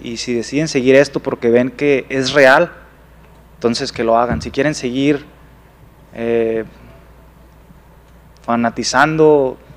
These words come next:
todo el tiempo algo, pues adelante, ¿no? Yo estoy trabajando sobre mi propio legado, sobre mi propio camino para, para forjar algo que es real, que, que ha costado muchísimo trabajo desde que tengo cinco años.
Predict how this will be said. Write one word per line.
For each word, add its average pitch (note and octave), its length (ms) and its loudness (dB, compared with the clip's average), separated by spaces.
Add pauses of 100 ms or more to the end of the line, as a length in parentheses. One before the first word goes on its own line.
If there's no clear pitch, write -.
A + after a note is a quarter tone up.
(180)
todo C3+ 120 4
el D3 120 2
tiempo D3 320 2
algo, D#3 240 2
pues A#2+ 180 -4
adelante, A#2+ 400 -2
¿no? B2+ 160 -6 (480)
Yo B2 40 -6
estoy C#3 140 -6
trabajando C3+ 600 4
sobre A#2+ 260 -6
mi A2+ 140 -8
propio C#3+ 500 4
legado, B2+ 400 4
sobre C3 200 -8
mi A#2 40 -10
propio A#2+ 240 -8
camino B2 400 -4
para, A2 340 0 (560)
para A#2 220 4
forjar C3+ 380 2
algo D#3 280 4
que C3+ 360 0 (440)
es C#3 160 4
real, D#3 440 6
que, B2+ 380 -4 (180)
que B2 300 -6 (180)
ha C3+ 140 -4
costado D#3+ 340 4
muchísimo D3+ 460 -6
trabajo B2 340 4
desde B2+ 160 -4
que - 140 -16
tengo C#3 300 -10
cinco D3+ 320 -6
años. D#3 300 -6